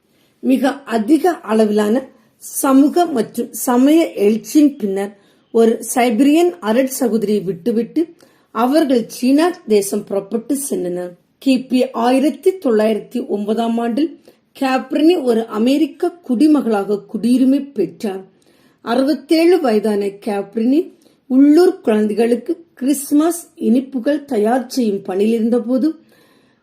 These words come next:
வயிற்றுக்கடுப்பு மற்றும் சீதாபேதி போன்ற பிரச்சனைகள் காரணமாக கிபி ஆயிரத்தி தொள்ளாயிரத்தி பதினேழாம் ஆண்டு டிசம்பர் மாதம் இருபத்தி ரெண்டாம் நாளன்று சிகாகோவில் உள்ள கொலம்பஸ் மருத்துவமனையில் மரணம் அடைந்தார்.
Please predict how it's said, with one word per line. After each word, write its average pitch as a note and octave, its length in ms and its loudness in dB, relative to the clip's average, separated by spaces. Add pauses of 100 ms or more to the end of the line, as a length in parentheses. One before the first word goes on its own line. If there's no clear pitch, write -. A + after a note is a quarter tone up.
(140)
வயிற்றுக்கடுப்பு C4 800 -2
மற்றும் G3+ 460 -4
சீதாபேதி C#4 760 0
போன்ற G#3+ 400 -2
பிரச்சனைகள் C#4 640 -4
காரணமாக F#3 600 -6 (640)
கிபி B3 360 0
ஆயிரத்தி C4 640 0
தொள்ளாயிரத்தி A3 720 0
பதினேழாம் A3 580 0
ஆண்டு A#3+ 360 0 (400)
டிசம்பர் D#4+ 500 2
மாதம் G#3+ 500 0
இருபத்தி C#4 440 -4
ரெண்டாம் A#3 320 2
நாளன்று F#3+ 560 -4 (540)
சிகாகோவில் D4+ 680 2
உள்ள G3 420 -2
கொலம்பஸ் C#4+ 560 0
மருத்துவமனையில் F#3+ 880 -4
மரணம் G3 420 -2
அடைந்தார். F3+ 480 -6